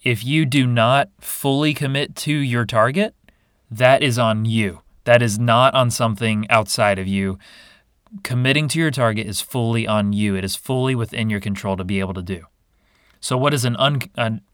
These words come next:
another example of an uncontrollable? How about how other players are playing? The leaderboard,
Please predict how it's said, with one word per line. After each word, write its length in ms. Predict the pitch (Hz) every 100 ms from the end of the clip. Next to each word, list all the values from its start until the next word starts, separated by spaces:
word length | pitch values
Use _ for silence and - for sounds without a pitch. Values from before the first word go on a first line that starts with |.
| -
another 540 | 113 117 123 135 131
example 420 | 123 110 113 117 113
of 100 | 104
an 140 | 107
uncontrollable? 880 | 131 131 120 98 104 87 87 98 - _ _ _ - - -
How 160 | 113 117
about 560 | 110 120 120 120 120
how 280 | - 120 120
other 340 | 120 123 131 123
players 480 | - 117 113 107
are 80 | 110
playing? 420 | 196 147 135 92 - _ _ _
The 100 | 123
leaderboard, 600 | 127 165 127 98 90 85